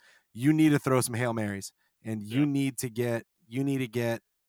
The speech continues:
Speaker 1: Tyler Lockett type players to just put up as many points as you possibly can, because maybe they all go off at once and you win a game you shouldn't have won, which happens every year.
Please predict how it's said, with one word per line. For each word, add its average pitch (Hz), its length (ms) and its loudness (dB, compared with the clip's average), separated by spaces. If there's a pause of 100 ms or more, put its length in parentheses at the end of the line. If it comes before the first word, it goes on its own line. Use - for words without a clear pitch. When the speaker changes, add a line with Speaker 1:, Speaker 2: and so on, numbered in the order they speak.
(260)
Speaker 1:
Tyler 123 340 -2
Lockett 117 480 -2
type 127 320 -6 (100)
players 104 640 -8 (1300)
to 135 120 0
just 127 180 -2
put 147 140 4
up 127 100 2
as 123 80 -2
many 131 200 -2
points 139 260 -2
as 135 60 -6
you 139 40 -2
possibly 147 360 -2
can, 190 200 0
because 156 280 0
maybe 151 480 2
they 151 160 0
all 151 120 4
go 147 140 4
off 147 160 4
at 143 80 -2
once 143 320 -2
and 127 220 -6
you 127 100 0
win 135 160 0
a 135 60 -2
game 131 260 -2
you 123 100 -4
shouldn't 123 300 -2
have 123 60 0
won, 101 300 -4
which 107 180 -12
happens 120 480 -8
every 131 280 -4
year. 101 320 -6